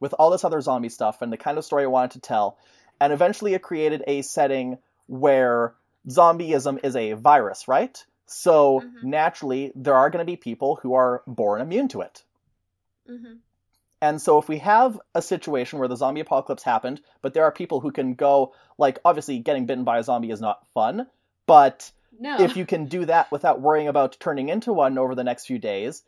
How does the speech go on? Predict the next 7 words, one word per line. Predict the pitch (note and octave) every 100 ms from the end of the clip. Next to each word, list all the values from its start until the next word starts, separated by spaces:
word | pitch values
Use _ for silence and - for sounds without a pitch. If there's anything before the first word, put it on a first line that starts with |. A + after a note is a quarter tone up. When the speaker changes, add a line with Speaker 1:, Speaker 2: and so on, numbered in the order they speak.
| _ _
Speaker 1:
then | A2+ C3 C#3+ C3 B2+ B2+ - _ _ _ _ _ _ _ _
you're | E3 D#3+ F#3 F3+ E3 - -
gonna | C#3 F3+
be | D#3
a | C#3+
huge | - A#3+ D#3+ A#2
boon | G3 G3 B2